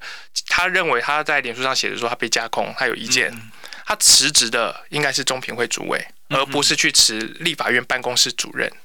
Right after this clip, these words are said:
Speaker 2: OK。
Speaker 1: 这，这件事情，我，我觉得，所以混淆，大家以为他退党了，他没有退党，
Speaker 2: 是。
Speaker 1: 他目前为止还是党员。
Speaker 2: 因为一开始大家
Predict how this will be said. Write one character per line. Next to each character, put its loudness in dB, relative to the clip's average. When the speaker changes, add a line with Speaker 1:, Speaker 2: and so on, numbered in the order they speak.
Speaker 2:
OK。 0
Speaker 1:
这， 4
这 2
件 4
事 2
情， 2
我， 2
我 2
觉 4
得， 0
所 4
以 2
混 0
淆， 4
大 0
家 2
以 -2
为 2
他 0
退 -2
党 0
了， -16
他 4
没 4
有 2
退 2
党， 0
Speaker 2:
是。 -10
Speaker 1:
他 0
目 -2
前 0
为 4
止 -4
还 2
是 2
党 -4
员。 -4
Speaker 2:
因 4
为 4
一 2
开 4
始 2
大 4
家 4